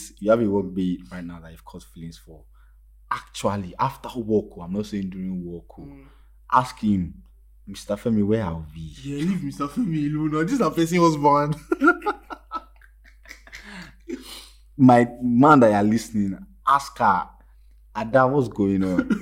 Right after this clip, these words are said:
Speaker 2: <laughs>
Speaker 1: "Ada, where are we?" "Ada, I see the way you look at me, and I look at you
Speaker 2: I'll be
Speaker 1: too."
Speaker 2: no kill me.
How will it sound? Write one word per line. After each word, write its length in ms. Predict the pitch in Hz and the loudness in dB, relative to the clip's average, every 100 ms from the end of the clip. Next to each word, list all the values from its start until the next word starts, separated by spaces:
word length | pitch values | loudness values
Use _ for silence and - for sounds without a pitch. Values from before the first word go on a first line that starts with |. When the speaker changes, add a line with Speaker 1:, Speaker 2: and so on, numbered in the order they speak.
| 349 302 381 392 - | 0 -2 -4 -6 -6
Speaker 2:
<laughs> 580 | - - - - - - | -10 -20 -20 -20 -16 -4
Speaker 1:
"Ada, 240 | 127 139 | 0 2
where 180 | 135 143 | 4 4
are 140 | 113 98 | 4 0
we?" 500 | 90 85 101 90 87 - _ - _ - - - - - | -2 -4 -4 -4 -6 -12 _ -20 _ -14 -14 -14 -18 -10
"Ada, 220 | 127 127 | -2 4
I 100 | 127 | 4
see 160 | 123 170 | 4 2
the 100 | 131 | 6
way 100 | 117 | 6
you 140 | 110 | 6
look 260 | 95 101 - | 4 -2 -4
at 100 | 82 | -4
me, 260 | 90 90 - 370 339 330 - | 0 0 0 -4 -2 -4 0
and 120 | 110 | 2
I 120 | 107 | 4
look 200 | 113 127 104 | 2 2 0
at 140 | 95 | 0
you 60 | - | 0
Speaker 2:
I'll 160 | - | 0
be 60 | 160 | 2
Speaker 1:
too." 160 | 160 160 160 | 2 4 2
Speaker 2:
no 60 | 160 | 2
kill 220 | 170 156 147 | 2 4 4
me. 360 | 143 139 127 | 2 -2 -6